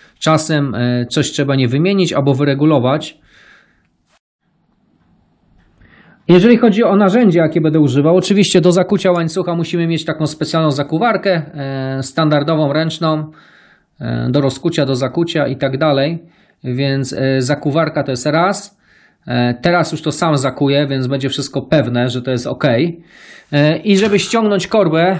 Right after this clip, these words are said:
e, to musimy mieć taki specjalny ściągacz, nie? E, tu jest gwint. To wkręcamy tutaj, w korbę. Potem następnie ten element, tu kluczem kręcimy.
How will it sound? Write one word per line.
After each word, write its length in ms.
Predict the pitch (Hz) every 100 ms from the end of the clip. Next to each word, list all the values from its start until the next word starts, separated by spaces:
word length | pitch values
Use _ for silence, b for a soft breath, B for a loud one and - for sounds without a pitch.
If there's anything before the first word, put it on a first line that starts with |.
| -
e, 160 | 156 160
to 140 | 190
musimy 320 | 190 180 202
mieć 180 | 196 185
taki 200 | 185 185
specjalny 600 | - 185 180 190 185 170 - _
ściągacz, 680 | - - 185 135 107 98 127
nie? 240 | 123 143 b b b b b -
E, 320 | 131 127 127 123
tu 100 | 208
jest 200 | 151 120
gwint. 600 | 151 233 254 247 - _ _ _ _ -
To 60 | 170
wkręcamy 600 | 170 151 143 170 151 135
tutaj, 560 | 147 - 185 214 240 - -
w 120 | -
korbę. 560 | - 147 135 147 208 247 - _ b b b b b b b
Potem 380 | 196 202 175 156
następnie 800 | 151 147 175 175 170 160 139 131 -
ten 180 | - 170
element, 560 | 143 135 127 131 160 160
tu 100 | -
kluczem 440 | - 156 156 135
kręcimy. 680 | 127 127 123 131 135 165